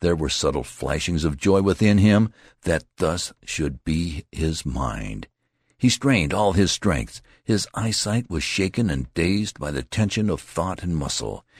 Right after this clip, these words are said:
He did not see anything excepting the mist of smoke gashed by the little knives of fire. But he knew that in it lay the aged fence of a vanished farmer, protecting the snuggled bodies of the gray men. As he ran, a thought of the shock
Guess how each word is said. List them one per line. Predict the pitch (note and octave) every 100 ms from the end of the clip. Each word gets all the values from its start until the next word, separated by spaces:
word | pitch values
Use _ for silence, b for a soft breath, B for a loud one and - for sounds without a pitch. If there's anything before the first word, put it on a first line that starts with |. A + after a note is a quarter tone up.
| b
He | - B2
did | B2
not | B2 A#2
see | - -
anything | B2+ E2+ B1 A1+ - -
excepting | - - F#2+ - G#2+
the | F2
mist | C#2 E2+ F#2 -
of | -
smoke | - D#2+ C2 - b b -
gashed | D#2+ D#2 - -
by | C#2
the | C2+
little | E2 D#2+
knives | D2 D2+ D#2 D#2+
of | C#2+ -
fire. | - A#1 A#1 - - _ _ _ _ -
But | F2
he | F2
knew | F#2+ G#2 A#2
that | A#2 F2 -
in | G2+ A2
it | -
lay | G2 A2
the | F#2+ -
aged | G2+ A2 A2+ F#2+
fence | - A2 G#2 F#2+
of |
a | D#2
vanished | C#2+ D2+ E2 F2+ -
farmer, | - C#2 A#1+ - -
protecting | D#2+ - - E2 - D2+ - b b
the | C2+
snuggled | C2 - D#2+ D#2 D#2 E2 -
bodies | D2 D#2 D#2 D#2
of | C2
the | -
gray | A#1 C#2 D2
men. | D2 C#2 G#2+ C#2+ - _ _ _ _ _ _
As | - A2
he | E3
ran, | C3 F#2 C#2+
a | E2
thought | - A#2 B2
of | A#2+ F#2+
the | D#2
shock | C2 - - C#2 -